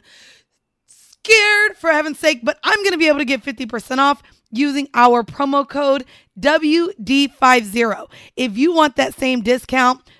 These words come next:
go on over to adam and eve dot com and remember to use our offer code W D five zero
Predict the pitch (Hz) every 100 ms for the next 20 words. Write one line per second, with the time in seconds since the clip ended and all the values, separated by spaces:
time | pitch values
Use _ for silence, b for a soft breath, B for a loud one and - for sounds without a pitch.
0 | _ 202 269 311 311 247 233 254 - 262
1 | - 226 240 254 254 233 226 196 208 -
2 | - 233 226 226 B B - 240 254 247
3 | 277 320 - 294 254 240 226 226 240 269
4 | - 302 269 294 285 285 b b - 277
5 | 285 302 220 269 - 233 214 226 277 294